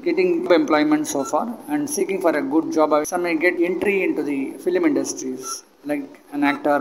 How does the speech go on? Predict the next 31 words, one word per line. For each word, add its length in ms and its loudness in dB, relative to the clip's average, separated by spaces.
or 120 2
a 60 -2
story 400 6
writer 500 0
or 140 -4
a 40 0
poetist. 800 4
So 160 -6
their 460 -2
success 560 0
can 640 -6
get 220 2
them 260 0
lot 160 2
of 120 -2
familiarity 600 4
among 320 2
the 100 0
public. 360 -4
Some 300 -2
may 100 -2
show 180 4
interest 420 2
in 120 -4
social 420 2
media 400 4
and, 420 0
uh, 140 -2
to 180 -8
try 160 2
to 140 2